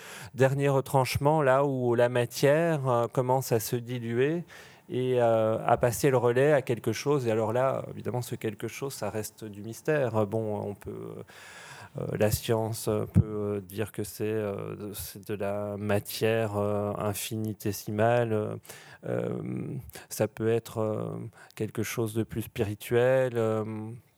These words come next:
mais je voulais, euh, euh, effectivement, c'était pour moi, euh, une évidence. Euh, à ce moment-là, quand j'ai vu ce panneau à la Fondation Bel Air, il y avait tout, tout,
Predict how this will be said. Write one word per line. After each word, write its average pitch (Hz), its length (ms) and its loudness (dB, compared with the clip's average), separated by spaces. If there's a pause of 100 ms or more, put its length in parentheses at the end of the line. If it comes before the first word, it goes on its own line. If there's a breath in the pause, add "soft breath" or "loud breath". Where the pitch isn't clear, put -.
(560 loud breath)
mais 123 400 2
je 117 140 -4
voulais, 143 300 4
euh, 123 540 2 (280)
euh, - 580 -4 (180)
effectivement, 139 600 -2
c'était 127 280 -2
pour 120 180 0
moi, 135 180 4
euh, 117 540 2 (200)
une 131 140 0
évidence. 131 640 0
Euh, 107 340 2
à 110 80 2
ce 131 140 -4
moment-là, 123 280 4
quand 131 140 -4
j'ai 117 140 -4
vu 113 80 -4
ce 117 160 -6
panneau 120 360 0
à 120 60 4
la 113 100 4
Fondation 113 480 -4
Bel 110 200 -2
Air, 131 180 0
il 131 60 -4
y - 20 -2
avait 113 140 -2
tout, - 180 -12 (280)
tout, 156 160 -10